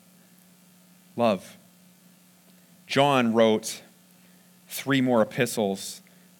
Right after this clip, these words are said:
uh, later in the New Testament, and in First John chapter four, verse nine, this is what he says. He says, "We love him because," yeah, I hear some of you are finishing it, "because he first loved us."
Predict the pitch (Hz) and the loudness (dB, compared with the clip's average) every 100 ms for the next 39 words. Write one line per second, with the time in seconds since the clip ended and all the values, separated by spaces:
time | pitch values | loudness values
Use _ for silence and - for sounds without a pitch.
0 | - 98 104 117 123 120 104 101 101 - | -16 -10 0 4 4 2 0 0 -2 0
1 | 101 - 104 101 101 98 98 - 120 120 | -2 -2 -4 -2 -2 -2 -4 -2 0 -2
2 | - 110 104 98 98 113 104 - - - | -2 0 0 -2 0 2 2 -2 -12 -4
3 | 107 104 104 98 104 110 107 101 98 110 | -2 -2 -4 -4 -4 -2 0 0 -2 -6
4 | 107 101 95 - 120 113 95 95 101 107 | -8 -6 -6 -2 2 4 2 -2 -4 -2
5 | 98 101 110 139 139 123 120 110 - 147 | -2 -4 -6 -4 -2 2 4 2 -4 -4
6 | 120 101 110 - - - - - - _ | -4 -4 -6 -12 -20 -20 -20 -20 -20 _
7 | _ _ _ - 113 - 156 127 104 117 | _ _ _ -2 -2 2 4 6 2 -2
8 | - - _ _ _ _ _ _ _ _ | -10 -14 _ _ _ _ _ _ _ _
9 | _ 107 104 107 110 117 107 104 101 101 | _ -2 0 0 -2 -2 -2 0 -2 -4
10 | - - - 123 123 - 95 90 - 113 | -10 -20 -6 -2 -2 -4 -6 -8 -10 -4
11 | 127 110 - 127 127 127 - - _ - | -4 -4 -6 -6 -6 -8 -18 -20 _ -20
12 | - - - 110 101 104 92 104 82 - | -20 -18 -6 -4 -2 -4 -2 -2 -4 -6
13 | - | -16